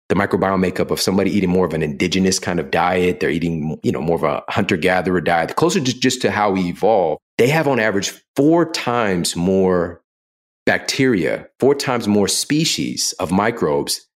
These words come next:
than the person eating the average Western diet, right?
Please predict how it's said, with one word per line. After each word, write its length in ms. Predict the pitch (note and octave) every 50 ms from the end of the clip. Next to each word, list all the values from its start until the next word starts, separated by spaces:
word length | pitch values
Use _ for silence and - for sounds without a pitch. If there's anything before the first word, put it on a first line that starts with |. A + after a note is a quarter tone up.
| _ -
than 80 | F2+ E2
the 80 | E2
person 400 | - - G#2+ G2+ G2+ - G#2 F#2+
eating 260 | F2 F2+ E2+ F2 E2
the 220 | D#2+ D2+ D#2 D2+ - _ _ _ _ _ _ -
average 360 | F#2 F2+ E2 F#2 F2+ D#2 E2+
Western 400 | E2 F2+ E2 - - E2 D2+ C#2+
diet, 440 | D#2 D2+ C#2 C2+ C2 B1+ - - _ _ _ _ _ _ _ _ _ _ _ _ -
right? 260 | D2 D2 D#2 - -